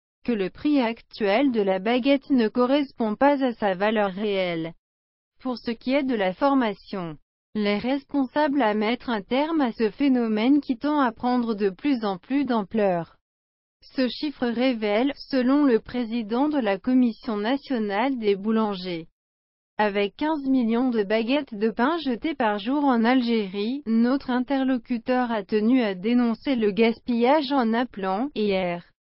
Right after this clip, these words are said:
les professionnels souhaitent que des solutions définitives soient trouvées et apportées par les pouvoirs publics afin que cette activité prospère.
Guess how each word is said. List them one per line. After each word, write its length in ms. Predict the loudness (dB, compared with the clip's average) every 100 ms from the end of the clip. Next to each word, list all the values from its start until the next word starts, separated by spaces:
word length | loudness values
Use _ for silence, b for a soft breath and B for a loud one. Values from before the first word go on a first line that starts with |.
| _ _ _ _ _ -2
les 280 | 0 0
professionnels 960 | 0 -4 -2 0 -2 0 0 0 0 -2 -6
souhaitent 360 | -2 -2 -2 -2
que 140 | -2
des 220 | 0 -2 -2
solutions 580 | -4 0 -2 -2 -4 -2
définitives 960 | 0 -2 2 4 4 4 -2 -2 -2 -2
soient 200 | -4 -4
trouvées 500 | -2 -2 0 0 2
et 60 |
apportées 560 | 2 2 0 -2 -2 0
par 200 | 2 0
les 160 | 0 -2
pouvoirs 460 | -4 0 0 0
publics 580 | -2 -4 -4 -4 -4 -2
afin 320 | -4 -2 -4
que 160 | -2 -2
cette 260 | -2 -2
activité 720 | -2 -4 -6 -6 -4 -4 -2 -4
prospère. 720 | -4 -8 -8 -4 -2 -4